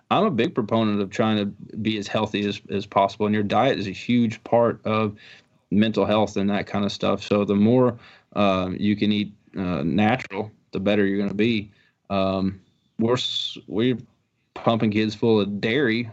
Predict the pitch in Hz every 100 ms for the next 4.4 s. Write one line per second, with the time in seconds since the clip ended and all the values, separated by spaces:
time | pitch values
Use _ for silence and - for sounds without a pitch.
0 | 117 110 110 101 107 131 110 104 127 -
1 | 104 - 107 104 123 101 - - - 107
2 | 104 101 - - - 101 98 92 87 -
3 | _ _ _ - 104 120 104 101 - 107
4 | 95 110 107 101